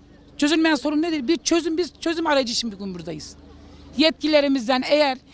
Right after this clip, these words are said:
zamanları varsa, ilgilenebiliyorlarsa bize bir el atsınlar. Bunların dertleri, sorunları nedir? Biz sorunla değil, e,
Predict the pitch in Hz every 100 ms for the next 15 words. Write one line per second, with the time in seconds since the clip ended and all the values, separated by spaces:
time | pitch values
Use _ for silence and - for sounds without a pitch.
0 | - - - 202 285 302 277 285 277 285
1 | - 254 247 269 247 202 214 262 285 285
2 | - 285 262 - - - - 311 359 330
3 | 285 214 - 208 175 156 - 302 320 330
4 | 311 311 320 320 311 311 302 294 294 285
5 | 285 - - - - - - - - -
6 | 339 - 330 330 339 262 330 302 156 -
7 | - - - - - - - - 233 220
8 | 220 208